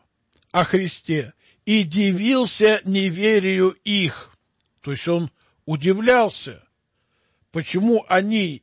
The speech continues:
имея и закон, и пророков, и Писание,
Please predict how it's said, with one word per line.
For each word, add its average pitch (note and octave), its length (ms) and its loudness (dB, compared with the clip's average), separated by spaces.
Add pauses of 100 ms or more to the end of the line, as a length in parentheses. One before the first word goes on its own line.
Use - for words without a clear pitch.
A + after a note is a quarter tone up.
имея F3+ 600 0 (480)
и A3+ 160 0
закон, A3+ 760 2 (160)
и G#3+ 140 -4
пророков, A3 1000 2
и A3+ 140 -6
Писание, G#3 840 0